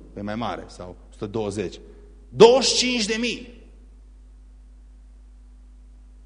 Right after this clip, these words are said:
Așa că trebuie să vă gândiți dacă vreți să vi-l faceți.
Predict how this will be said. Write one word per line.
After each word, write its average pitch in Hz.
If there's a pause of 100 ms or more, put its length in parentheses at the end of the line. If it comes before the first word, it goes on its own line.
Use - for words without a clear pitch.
(440)
Așa 147
că 139
trebuie 220
să 240
vă 208
gândiți 220
dacă 185
vreți 147
să 151
vi-l 123
faceți. -